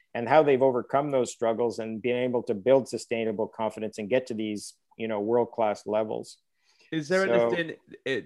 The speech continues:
Speaker 2: during those interviews that particularly stood out to you, a particular story or example that really blew you away?
Speaker 1: Um,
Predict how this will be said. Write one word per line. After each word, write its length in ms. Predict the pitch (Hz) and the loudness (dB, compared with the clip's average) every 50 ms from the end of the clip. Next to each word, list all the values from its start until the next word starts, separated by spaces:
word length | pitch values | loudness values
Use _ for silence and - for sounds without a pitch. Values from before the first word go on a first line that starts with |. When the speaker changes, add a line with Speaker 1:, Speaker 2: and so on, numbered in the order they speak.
| - | -4
Speaker 2:
during 300 | - 147 147 147 139 135 | 0 2 4 4 4 2
those 220 | 135 135 135 120 127 | 2 0 0 0 -2
interviews 560 | 139 135 127 - 127 107 123 120 117 107 104 | -6 -6 -8 -12 -14 -8 -6 -6 -6 -6 -6
that 160 | 113 - - | -10 -10 -10
particularly 500 | - 117 - - 135 123 - - 127 123 | -14 -14 -2 -2 -2 -2 -2 -4 -4 -4
stood 260 | 117 - - 135 120 | -4 -2 -2 2 4
out 280 | 131 131 131 127 - - | 6 6 6 6 4 -2
to 140 | - - 117 | -10 -8 -6
you, 140 | 113 110 | -6 -6
a 60 | 110 104 | -8 -8
particular 440 | - - - 123 117 - 123 123 | -10 -8 -8 -8 -6 -2 -2 -2
story 560 | 113 - - - - 131 127 123 123 120 113 113 | -2 -4 -10 -4 0 2 2 4 4 4 4 4
or 140 | 113 113 | 4 2
example 640 | 113 107 110 110 117 117 117 120 113 113 - 110 107 104 | 2 0 0 2 4 4 4 4 0 -4 -8 -8 -6 -4
that 260 | 107 110 107 - - _ _ _ _ _ _ _ | -4 -6 -6 -8 -12 _ _ _ _ _ _ _
really 300 | - 120 123 120 113 117 | 2 4 4 6 6 4
blew 220 | 113 110 113 120 123 | 2 4 4 4 6
you 280 | 123 120 120 120 120 | 6 6 6 6 6
away? 480 | 120 117 117 120 123 123 127 135 139 135 _ _ _ _ _ _ _ _ _ _ _ _ _ _ _ - - _ - | 6 6 6 6 8 8 8 6 4 0 _ _ _ _ _ _ _ _ _ _ _ _ _ _ _ -20 -20 _ 2
Speaker 1:
Um, 520 | 202 190 185 185 185 185 190 175 165 156 | 6 8 8 8 8 6 6 2 0 -6